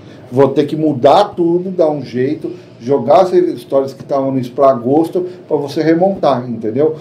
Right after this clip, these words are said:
Ou pinta alguma coisa muito boa. Meu, troque e vai.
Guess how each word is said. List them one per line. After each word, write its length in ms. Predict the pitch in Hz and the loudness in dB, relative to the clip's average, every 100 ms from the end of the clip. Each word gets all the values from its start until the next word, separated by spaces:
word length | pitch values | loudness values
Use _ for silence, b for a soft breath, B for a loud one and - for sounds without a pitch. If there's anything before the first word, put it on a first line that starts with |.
| B 175 | B -2
Ou 160 | 165 | -2
pinta 420 | - 185 214 208 | -2 -2 0 2
alguma 360 | 202 180 180 175 | 2 2 0 0
coisa 280 | 175 175 170 | 2 2 0
muito 380 | 147 165 180 190 | -2 -2 -2 0
boa. 400 | 165 120 92 - | 2 2 0 -4
Meu, 420 | 143 170 131 117 - | 2 4 4 2 0
troque 520 | 135 127 143 147 202 | 6 8 6 4 -4
e 20 | |
vai. 340 | 196 160 104 | 0 2 0